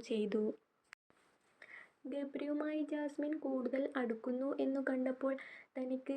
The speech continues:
ഇനി ജാസ്മിനുമായി ഒരു ബന്ധവുമില്ലെന്നും എല്ലാം ഞാൻ ഇവിടെ ഉപേക്ഷിക്കുകയാണെന്നും പറഞ്ഞുകൊണ്ട് അഫ്സൽ ഒരു കുറിപ്പ് Instagram-ൽ പോസ്റ്റ് ചെയ്തിരുന്നു.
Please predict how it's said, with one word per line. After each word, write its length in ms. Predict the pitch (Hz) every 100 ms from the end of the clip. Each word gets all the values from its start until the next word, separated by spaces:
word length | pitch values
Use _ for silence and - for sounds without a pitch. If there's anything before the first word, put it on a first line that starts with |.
| 277
ഇനി 220 | 262 262 254
ജാസ്മിനുമായി 840 | 247 226 214 240 247 254 262 262 277
ഒരു 220 | 247 208 240
ബന്ധവുമില്ലെന്നും 960 | 220 214 214 233 247 262 247 247 254 254 233
എല്ലാം 360 | 220 220 226 240
ഞാൻ 180 | 240 247 247
ഇവിടെ 360 | 226 226 226 254
ഉപേക്ഷിക്കുകയാണെന്നും 1200 | 226 196 208 202 - 226 - 247 247 240 247 247 254
പറഞ്ഞുകൊണ്ട് 640 | 240 233 240 240 233 240 247 - - - -
അഫ്സൽ 400 | 262 254 - 277 277
ഒരു 220 | 262 262
കുറിപ്പ് 500 | 262 240 226 220 247 247
Instagram-ൽ 720 | 240 214 220 208 220 220 233 233
പോസ്റ്റ് 400 | 202 190 185 220
ചെയ്തിരുന്നു. 640 | 220 202 196 202 196 202